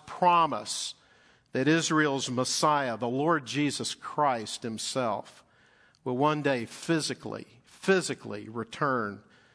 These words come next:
to sit on David's throne here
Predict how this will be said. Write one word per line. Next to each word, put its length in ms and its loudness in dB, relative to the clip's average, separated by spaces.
to 80 -4
sit 400 0
on 220 -4
David's 500 -2
throne 540 -4
here 480 -4